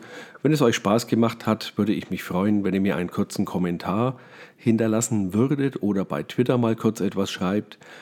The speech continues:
da ich auf der Webseite sämtlichste Analyse-Tools abgeschalten und deaktiviert habe. Somit weiß ich nicht, wer <laughs> oder wie oft diese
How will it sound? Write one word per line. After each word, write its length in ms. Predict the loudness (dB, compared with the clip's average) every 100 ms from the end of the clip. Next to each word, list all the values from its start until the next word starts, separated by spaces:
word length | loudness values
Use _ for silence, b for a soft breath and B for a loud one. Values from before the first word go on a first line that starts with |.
| B
da 120 | 0 2
ich 140 | 2
auf 100 | 0
der 140 | 0
Webseite 720 | -2 -2 0 0 0 0 0 0
sämtlichste 760 | 0 0 0 -4 -4 -2 -2
Analyse-Tools 1040 | -2 -2 -2 -2 -4 0 0 0 -6 -12 -4
abgeschalten 640 | -6 -2 -4 0 0 0 -2
und 160 | -2
deaktiviert 680 | 0 -2 -2 -6 -2 -2 -2
habe. 180 | -4 -4 B B B B -6
Somit 260 | 0 2
weiß 220 | 2 0
ich 160 | 0 -2
nicht, 380 | -2 -4 -8 0
wer 360 | 2 4 2 2
<laughs> 160 | 2 4
oder 320 | 2 0 -2
wie 360 | -2 -2 -4 -6 _
oft 440 | -2 -2 -4 -12 -4
diese 440 | -2 0 -2 -4